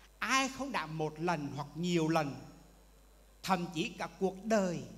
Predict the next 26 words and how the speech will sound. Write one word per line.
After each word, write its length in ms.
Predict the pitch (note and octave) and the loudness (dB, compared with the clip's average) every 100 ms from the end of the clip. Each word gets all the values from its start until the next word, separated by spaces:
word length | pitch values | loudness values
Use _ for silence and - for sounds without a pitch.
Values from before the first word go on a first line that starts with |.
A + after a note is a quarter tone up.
| - - - - - - - - - - | -18 -20 -20 -20 -20 -20 -20 -20 -16 -14
mà 80 | |
không 260 | - C4 B3+ | -8 -6 -4
bị 280 | F3 D3+ C3+ - | -4 -4 -6 -6
con 380 | G#3 C4 B3 - - - | -6 -6 -10 -16 -18 -8
làm 360 | D3 A#2+ - - | -8 -8 -12 -16
cho 80 | G#3 | -16
phải 140 | B2 C3+ | -14 -6
đau 180 | F#3+ B3 - | -6 -6 -6
khổ, 260 | E3 C3 - - - - - - - | -4 -4 -8 -18 -20 -20 -20 -20 -20
phải 100 | C3 | -18
khóc 320 | - B3+ - - | -6 -6 -6 -4
thầm 360 | F3 A#2+ G#2+ - | -4 -4 -8 -12
trong 160 | F#3+ | -6
đêm, 240 | A3 A3 G#3+ - - - - - - - | -4 -2 -4 -14 -18 -20 -20 -20 -20 -14
làm 220 | D3+ C3+ A#2+ - | -8 -6 -6 -4
cho 100 | B3 | 0
mình 360 | F#3 C3+ A2+ | 0 0 -4
phải 100 | C3+ | -10
xót 320 | C3 - D3 - | -10 -8 -10 -10
xa, 440 | - A3 A3+ G3+ - - | -8 -6 -6 -10 -14 -12
bầm 400 | D#3 D3 G#2+ G#2 | -4 -4 -6 -12
gan 240 | A2 F#3 F#3+ - | -8 -8 -10 -14
tím 200 | - A2+ B2+ | -14 -12 -12
ruột 180 | A2+ - - - - - - | -14 -16 -20 -20 -20 -20 -6
vì 360 | D#3 D3 - - | -2 -2 -4 -10
con, 280 | D3 F#3 | -12 -10